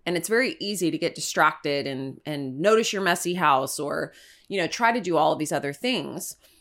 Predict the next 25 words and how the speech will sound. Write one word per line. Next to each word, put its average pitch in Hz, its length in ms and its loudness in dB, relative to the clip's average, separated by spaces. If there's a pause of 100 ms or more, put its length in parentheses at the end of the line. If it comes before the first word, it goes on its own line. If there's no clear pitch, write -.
(440)
And 240 120 4
within 269 220 2
the 480 160 0
last 240 260 4
couple 226 240 0
of 190 140 -2
months, 170 340 0
my 196 100 2
husband 240 360 0
and 175 100 0
I 160 160 4
have 165 240 -6
really 165 300 0
had 170 240 -2
a 151 40 -2
huge 143 580 -6
paradigm 196 420 2
shift - 440 -4
where 156 460 0
he 233 280 -4
is 254 180 -4
taking 180 400 -4
care 156 420 -2
of 135 280 -2
cooking. 220 380 -6